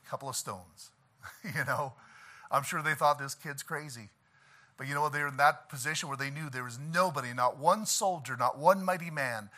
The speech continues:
that was gonna stand up and fight for the cause of Christ. Isn't that something? Except this little teenager.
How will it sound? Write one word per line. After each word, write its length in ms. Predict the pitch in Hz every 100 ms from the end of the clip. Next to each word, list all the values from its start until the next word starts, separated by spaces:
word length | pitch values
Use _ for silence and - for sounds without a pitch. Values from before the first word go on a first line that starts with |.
| - -
that 80 | 127
was 140 | 135
gonna 200 | 127 120
stand 400 | - - 139 139
up 140 | 139 131
and 160 | 123
fight 460 | - 139 113 101 - - _
for 120 | -
the 100 | 110
cause 320 | - 131 110
of 120 | 110 101
Christ. 480 | 110 151 - - _ _ _ _ _ _ _ _ _ _ _ _ 143
Isn't 120 | 135
that 200 | 165 -
something? 340 | 151 147 147 - _ _ _ - - - - _
Except 260 | - 151 151
this 160 | 165
little 200 | 170 170
teenager. 600 | 160 160 123 113 104 117